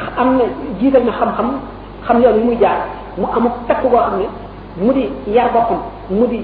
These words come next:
àgg ci Yàlla, mu di wattandiku jéem a mucc ci Iblis, ndax, euh, sukkandikoo Yàlla ak yërmandeem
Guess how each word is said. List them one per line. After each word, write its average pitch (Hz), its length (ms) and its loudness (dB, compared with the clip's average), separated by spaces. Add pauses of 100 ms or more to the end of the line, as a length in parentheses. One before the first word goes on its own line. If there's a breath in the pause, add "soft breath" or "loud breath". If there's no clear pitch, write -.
(160)
àgg 220 240 -2
ci 233 60 -4
Yàlla, 196 260 2 (220)
mu 214 160 2
di 226 180 0 (200)
wattandiku 233 520 2 (260)
jéem 240 140 4
a - 40 4
mucc 233 160 2
ci 240 260 -8
Iblis, 214 280 0 (200)
ndax, 226 180 2 (400)
euh, 202 400 2
sukkandikoo 233 680 2 (300)
Yàlla 226 320 4 (100)
ak 196 140 -2
yërmandeem 247 420 4